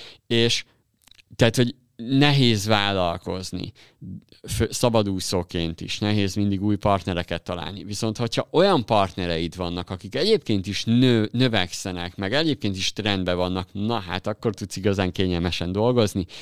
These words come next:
Ez pedig az elkereskedelmi vállalkozások, tehát a webshopok. Például a Shopify szakértők nagyon jól keresnek,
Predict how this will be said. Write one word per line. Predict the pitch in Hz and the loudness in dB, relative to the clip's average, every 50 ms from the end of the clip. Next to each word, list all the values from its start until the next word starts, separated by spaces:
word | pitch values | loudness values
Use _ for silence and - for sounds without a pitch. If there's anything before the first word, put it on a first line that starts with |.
| - - - - - _ _ _ | -18 -18 -20 -20 -20 _ _ _
Ez | 127 139 143 127 - - - | 2 2 2 2 2 -2 -2
pedig | - 110 104 95 95 90 87 | 0 0 2 2 2 0 0
az | 87 85 - - _ | 0 -2 -2 -6 _
elkereskedelmi | - 131 135 139 131 - - 107 101 98 95 - - - 87 82 85 78 80 80 78 | -2 0 2 2 2 2 0 2 2 2 0 0 -2 -4 -2 -2 -2 -2 -2 -2 -2
vállalkozások, | 73 82 82 80 80 82 92 87 90 90 - 101 98 98 117 120 127 123 - 156 156 - - - - - - - _ | 0 0 0 0 -2 -2 -2 -2 -4 -2 -2 -4 -2 0 0 0 0 0 0 -2 -2 -2 -8 -16 -20 -20 -20 -2 _
tehát | - 113 107 107 95 95 - - | 0 2 2 2 0 0 -2 -6
a | 98 90 85 | -10 -4 0
webshopok. | 107 117 113 - - - - 87 - - 71 - - _ - - - - _ | 2 2 2 2 0 -2 -4 -2 -2 -4 -6 -6 -10 _ -20 -20 -20 -10 _
Például | - 175 196 170 117 101 90 90 98 107 123 139 131 - - - - - _ _ | 4 6 6 6 6 4 4 4 6 6 6 4 4 0 -8 -18 -20 -20 _ _
a | 107 107 107 113 | 2 4 4 4
Shopify | 123 - - 190 160 131 - - 78 80 | 2 4 2 2 2 2 0 0 0 0
szakértők | 85 - - 113 113 - 156 156 160 160 - - 185 185 180 - - | 0 0 -2 -2 -2 0 0 0 0 -2 0 0 0 0 0 0 0
nagyon | 165 107 90 92 92 | 2 2 4 6 6
jól | 95 98 98 101 | 6 6 4 4
keresnek, | - - 107 85 82 82 - - - 123 139 147 | 4 2 2 2 2 0 -2 -2 0 0 0 0